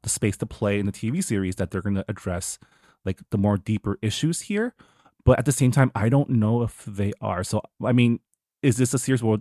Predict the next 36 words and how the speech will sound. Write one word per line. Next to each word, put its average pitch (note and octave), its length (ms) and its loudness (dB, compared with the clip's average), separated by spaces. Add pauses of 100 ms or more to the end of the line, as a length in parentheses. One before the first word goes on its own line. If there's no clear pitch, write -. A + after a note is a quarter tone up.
(120)
I'm G#2+ 160 2
just G2+ 140 2
gonna G#2 120 0
have G#2 100 0
to A#2 80 -4
turn G#2+ 220 -4
off G2+ 180 -4
my G2+ 120 -2
brain F#2+ 320 -4
and F#2 80 -4
just - 140 -12
enjoy F#2 500 -4
the, F#2 300 -6 (540)
the, F#2 240 -4
you F#2+ 120 -4
know, F2 140 -4
the, F#2 420 -4 (160)
the, G2 160 -2 (200)
the G#2+ 80 4
dope G#2+ 260 0
fights? - 500 -2 (440)
Or A2+ 480 4
is A2 120 0
this A2+ 120 0
gonna A#2 200 2
be A2 100 0
something G#2+ 380 -2
that G2 120 -2
says A#2 240 2
something? - 440 -12 (180)
Um, F#2 340 -4 (360)
I B2+ 40 10
mean, C#3 220 8
all C3+ 140 8
that F3+ 160 8
said, G#2+ 340 2